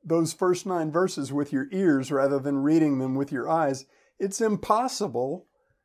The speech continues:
not to be struck by that repetition. And it is not pointless <laughs> repetition. It is strategic repetition. When God repeats himself through the writers of his word, we're supposed to pay attention.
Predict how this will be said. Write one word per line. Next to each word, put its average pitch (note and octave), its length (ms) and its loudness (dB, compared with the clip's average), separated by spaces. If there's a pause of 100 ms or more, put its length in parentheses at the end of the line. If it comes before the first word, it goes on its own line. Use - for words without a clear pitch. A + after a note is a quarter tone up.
(120)
not E3+ 280 0
to E3+ 80 -4
be D#3 120 0
struck G3 420 -2
by C#3 160 0
that C3+ 180 -2
repetition. C3 760 -6 (1200)
And C3+ 140 -4
it D3 80 -2
is D3 140 0
not G#3 300 0
pointless F3+ 600 0
<laughs> - 0 -
repetition. D#3+ 680 -4 (260)
It E3 140 2
is F3 240 4 (140)
strategic F#3 1160 -4 (180)
repetition. A#2 720 -8 (1600)
When D3 200 -2
God G3 280 2
repeats A3 480 -8
himself A2+ 540 -4
through B2+ 180 -10
the B2 80 -10
writers C3+ 460 0
of A2 80 -8
his A2+ 180 -12
word, D3 380 -2 (520)
we're B2 180 -6
supposed A#2 440 -6
to B2 80 -16
pay C3 160 -6
attention. D3 480 -10